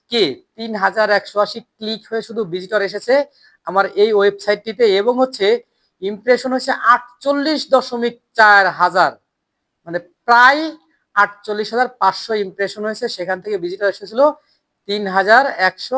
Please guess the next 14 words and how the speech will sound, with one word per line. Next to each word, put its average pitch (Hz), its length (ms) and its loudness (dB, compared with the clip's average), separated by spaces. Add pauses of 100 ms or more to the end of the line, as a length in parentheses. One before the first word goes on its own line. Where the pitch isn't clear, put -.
(100)
আশি। 147 160 -14 (120)
আমরা 202 180 -6
যদি 233 120 -10 (140)
আরো 190 300 2 (120)
একটু - 320 -8 (180)
হাই 190 200 2 (100)
ভলিউমে 214 440 0 (100)
যাই 180 200 4 (140)
তাহলে 185 280 0
কি - 200 -20
দেখতে 180 240 -14
পাবো? 214 160 2 (800)
তো 175 60 -4 (280)
এখানে 294 300 0